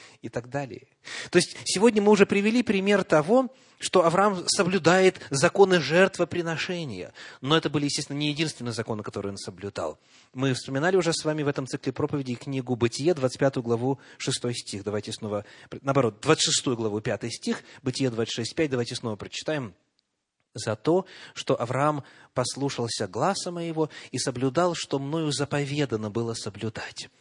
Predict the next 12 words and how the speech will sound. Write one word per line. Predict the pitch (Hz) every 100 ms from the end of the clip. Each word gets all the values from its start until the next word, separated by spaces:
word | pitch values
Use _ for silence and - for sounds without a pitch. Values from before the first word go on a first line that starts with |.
| _ _ _ _ _ -
повеления | 101 95 92 151 185 170
мои, | 165 156 143 139 - -
уставы | - - - 127 151 156
мои | 147 135 131 - -
и | 120 143
законы | 123 - 110 - 110 113 107 107 _ _ -
мои». | 104 104 78 73 - _ _ _ _ _
Итак, | 120 135
что | - 156
делал | 135 147 156 156 151 - _
Авраам? | 110 110 117 165 165 _ _ _ _ _ _ _ _ _ _ _ _ _ _ _ _ _ _ _ _ _
Соблюдал | - 127 139 160 123 78 76